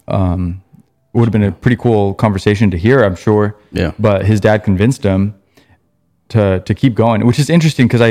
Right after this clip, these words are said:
Speaker 1: I think about, you know, his dad listening to the music and, and Nathan's talking about, you know, "I, oh, I got a gun to my head.
Speaker 2: Right.
Speaker 1: I, n-, my friends hate me."
Speaker 2: Mm-hmm.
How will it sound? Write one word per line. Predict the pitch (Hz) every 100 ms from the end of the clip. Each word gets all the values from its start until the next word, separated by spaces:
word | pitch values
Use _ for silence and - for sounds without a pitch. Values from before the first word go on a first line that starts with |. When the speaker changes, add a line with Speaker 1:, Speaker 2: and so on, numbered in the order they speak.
| 117
Speaker 1:
I | 110
think | 135
about, | 123 117 110 - _ _ _ _ _
you | -
know, | 104 98 101 - - -
his | - 117
dad | 101 117 113 101
listening | 104 113 101
to | 110
the | 95
music | 95 110 95 - _ _ _ _ _ _
and, | 101 95 92
and | 107 101
Nathan's | 107 101 101 -
talking | 107 104 104
about, | 95 92 95 - _ -
you |
know, | 98 101
"I, | 104 107
oh, | 117
I |
got | 113 110
a |
gun | 98 131 127
to | 123
my | 117
head. | 110 120 117 117 113 - -
Speaker 2:
Right. | 95 90 - _ _ _ _ _ -
Speaker 1:
I, | - - -
n-, | 117
my | 113 104
friends | 131 120 113
hate | 123 127
me." | 127 120 120 120 - _ _ -
Speaker 2:
Mm-hmm. | 104 98